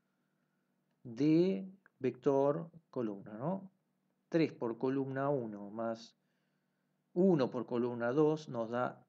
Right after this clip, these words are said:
el uno, once, ¿ok? Entonces esto es simplemente, eh, otra forma de verlo, donde tuvimos que utilizar, eh,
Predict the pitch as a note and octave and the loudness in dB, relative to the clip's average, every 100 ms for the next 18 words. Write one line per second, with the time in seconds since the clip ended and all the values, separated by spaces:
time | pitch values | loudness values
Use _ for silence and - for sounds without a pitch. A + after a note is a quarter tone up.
0 | _ C3 B2 A#2+ A#2+ A#2 B2+ B2+ _ _ | _ -6 -4 -4 -4 -6 -8 -10 _ _
1 | _ - A2+ F#2+ F2 - - - _ _ | _ -8 -6 -6 -8 -14 -16 -20 _ _
2 | _ _ C3+ A#2 F3 E3+ _ _ - - | _ _ -6 -2 -2 -2 _ _ -20 -20
3 | _ _ _ - C#3+ D3+ D#3+ F3+ - D3+ | _ _ _ -6 -6 -4 -4 -2 0 2
4 | D3 E3 - - _ _ _ _ _ _ | 2 0 -4 -16 _ _ _ _ _ _
5 | - E3 D#3 D3+ D3 D#3+ D3+ D3+ E3 E3+ | -4 -2 -2 -2 0 0 -2 -2 -2 -2
6 | E3 _ _ _ _ _ _ _ _ _ | -4 _ _ _ _ _ _ _ _ _
7 | D#3 B2+ A2 G#2+ G#2 G#2 G2+ G2+ G2 F#2+ | -2 0 0 -2 -6 -12 -14 -16 -18 -20
8 | _ _ _ _ _ _ _ _ _ _ | _ _ _ _ _ _ _ _ _ _
9 | _ - - E3+ D#3 F3+ D#3+ C3 E3+ A#2+ | _ -10 2 2 4 4 6 6 6 6
10 | C3+ D#3+ - - - - D3+ F3 E3+ - | 2 -2 -10 -20 -20 0 4 6 4 2
11 | - D#3 D#3+ D3+ C#3 C3 C3 C3 C3 C3+ | -4 0 0 0 0 0 -2 -4 4 4
12 | F#2 - _ _ _ _ _ D3 A#2+ G#2+ | 4 -2 _ _ _ _ _ 0 2 2
13 | G2+ | -2